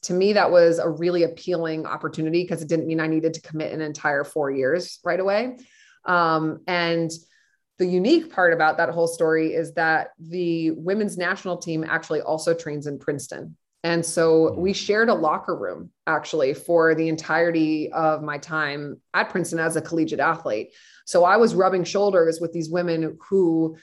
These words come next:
Speaker 1: were going for Beijing and who were in selection and, and were, you know, going there to bring home medals. And I think that really was a, a special and unique experience because I got to see that these were humans.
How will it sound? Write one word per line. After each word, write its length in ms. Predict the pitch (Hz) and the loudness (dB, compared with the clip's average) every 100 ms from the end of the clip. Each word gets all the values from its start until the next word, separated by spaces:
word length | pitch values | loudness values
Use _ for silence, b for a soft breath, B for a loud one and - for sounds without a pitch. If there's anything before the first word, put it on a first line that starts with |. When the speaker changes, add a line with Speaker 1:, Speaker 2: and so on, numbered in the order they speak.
| B B 170 | B B -6
Speaker 1:
were 100 | 156 | 0
going 300 | 180 180 180 | 2 2 0
for 200 | 175 170 | -2 0
Beijing 640 | 165 151 190 147 170 175 - | -2 -2 -4 -6 -10 -14 -6
and 220 | 170 160 | -2 0
who 140 | 165 | 2
were 160 | 160 160 | 2 4
in 140 | 180 | 2
selection 600 | 175 170 180 185 - 160 | 0 2 2 0 -4 -4
and, 280 | 156 156 151 - | -4 -6 -8 -6
and 320 | 165 156 151 | -4 -2 -2
were, 420 | 156 151 147 156 - | 0 0 -2 -6 -4
you 140 | 170 | -2
know, 120 | 151 | 0
going 380 | 151 165 170 170 | 0 2 2 2
there 220 | 170 170 | 2 2
to 180 | 170 160 | 0 -2
bring 220 | 165 160 | 0 -2
home 220 | 165 151 143 | -2 -6 -4
medals. 480 | 156 76 - - _ b b b b | -4 -4 -8 -12 _ b b b b
And 260 | 170 170 160 | 0 2 2
I 160 | 180 | 0
think 360 | 170 226 196 156 | 0 0 0 0
that 340 | 190 202 202 170 | 4 4 2 0
really 640 | 170 165 160 151 147 151 _ _ | 2 2 2 0 -8 -14 _ _
was 320 | 175 180 165 170 | 0 4 4 2
a, 240 | 165 - 170 | -4 -4 -10
a 80 | |
special 420 | 165 - 180 185 175 | -6 0 0 2 0
and 100 | 165 | 2
unique 300 | 170 165 165 | -2 -2 -4
experience 640 | 160 - 165 165 156 - _ _ _ _ - | -6 -6 -4 -2 -6 -10 _ _ _ _ -4
because 380 | - 175 165 | 0 2 4
I 160 | 165 165 | 4 2
got 260 | 160 170 - | 2 0 0
to 120 | 170 | -4
see 360 | - - 190 269 | -4 -6 -2 0
that 180 | 180 190 | 0 0
these 220 | 185 165 | -4 -2
were 120 | 160 | -4
humans. 580 | - 180 247 403 - | -4 -4 -2 -2 -4